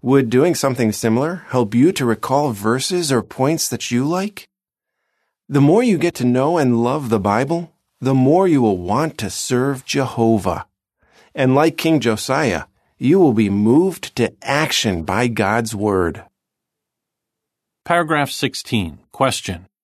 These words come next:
Speaker 2: Why did Josiah make a serious mistake? And what is the lesson for us?
Speaker 1: Learn from Josiah's bad decision.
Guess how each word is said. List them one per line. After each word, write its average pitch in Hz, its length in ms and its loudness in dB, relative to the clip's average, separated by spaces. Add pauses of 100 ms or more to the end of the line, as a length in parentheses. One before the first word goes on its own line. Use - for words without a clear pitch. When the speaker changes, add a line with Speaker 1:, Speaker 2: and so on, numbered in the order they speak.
(500)
Speaker 2:
Why 170 320 2
did 196 180 0
Josiah 147 640 0
make 120 220 0
a 110 100 -2
serious 120 800 -2
mistake? 107 680 -4 (380)
And 120 180 -2
what 180 140 2
is 247 100 0
the 151 140 0
lesson 127 420 -2
for 101 240 -4
us? 123 560 -8 (1500)
Speaker 1:
Learn 165 360 0
from 120 180 0
Josiah's 127 840 -2
bad 113 500 -2
decision. 67 580 -8